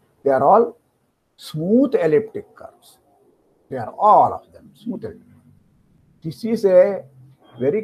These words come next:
classical subject and extremely important, uh, in other areas of mathematics also, like this was used in solving, uh, Fermat-Last theorem also.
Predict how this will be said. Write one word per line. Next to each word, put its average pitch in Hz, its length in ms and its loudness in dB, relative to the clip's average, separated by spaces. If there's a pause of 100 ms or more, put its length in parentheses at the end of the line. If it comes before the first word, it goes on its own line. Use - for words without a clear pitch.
(120)
classical 170 500 -2
subject 160 640 -6
and 135 340 -8 (140)
extremely 196 1120 -2
important, 151 720 -2 (880)
uh, 139 300 -2
in 156 180 -8 (120)
other 185 560 4
areas 170 360 4
of 151 160 0
mathematics 135 420 -6
also, 117 300 -2
like 151 300 -2 (600)
this 143 180 -10
was 160 200 4
used 156 320 -4
in 165 140 -4
solving, 147 520 2
uh, 139 500 4 (560)
Fermat-Last 160 680 2
theorem 165 220 2
also. 160 400 0